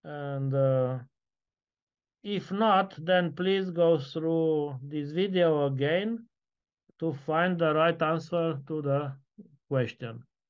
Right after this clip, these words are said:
You have finished the module. You please, uh, click the button to download the booklet of this competence unit in order to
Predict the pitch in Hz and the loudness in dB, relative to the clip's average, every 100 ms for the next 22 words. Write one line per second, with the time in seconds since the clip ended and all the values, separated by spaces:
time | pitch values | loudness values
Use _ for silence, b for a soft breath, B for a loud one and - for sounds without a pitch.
0 | _ _ _ _ _ _ _ _ _ _ | _ _ _ _ _ _ _ _ _ _
1 | _ _ _ _ _ _ _ _ _ _ | _ _ _ _ _ _ _ _ _ _
2 | _ _ 175 165 170 135 202 190 160 151 | _ _ -4 2 2 2 0 2 0 0
3 | 143 147 196 214 220 220 226 202 _ _ | 0 0 0 0 2 0 -2 -10 _ _
4 | 185 160 160 160 156 143 170 185 185 175 | -8 -4 -2 -2 -2 -6 -2 0 0 2
5 | 165 151 147 143 143 135 170 185 165 165 | 2 2 2 2 0 -6 -8 -6 0 2
6 | 147 143 139 156 180 208 202 180 160 165 | 4 2 0 -2 -2 -4 -4 -4 -2 -2
7 | 160 165 170 185 196 190 _ _ _ _ | 0 0 2 0 -2 -12 _ _ _ _
8 | 160 147 180 330 196 196 190 151 143 156 | -4 -2 -4 0 0 0 -2 -4 -2 -4
9 | 139 180 180 165 151 147 139 135 165 208 | -2 0 0 0 0 0 -2 -2 -4 -2
10 | 226 220 160 156 160 151 151 139 156 147 | -4 -2 -2 0 -2 0 -4 -2 -2 0
11 | 143 135 | -2 -4